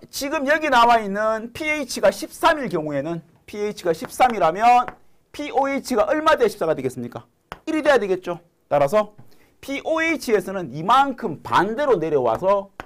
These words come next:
영보다 한 개 더 많은 일일 때가 피에이치 십삼과 같은 강한 알칼리성이다. 이렇게 정의할 수 있겠죠.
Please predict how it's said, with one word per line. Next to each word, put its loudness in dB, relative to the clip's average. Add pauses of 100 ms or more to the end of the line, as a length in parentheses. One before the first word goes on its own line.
(260)
영보다 -2
한 -6
개 -2
더 -4
많은 -10 (220)
일일 -10
때가 0 (520)
피에이치 -8
십삼과 -2 (100)
같은 -8 (260)
강한 -4 (180)
알칼리성이다. -4 (120)
이렇게 -14 (340)
정의할 -12
수 -20
있겠죠. -20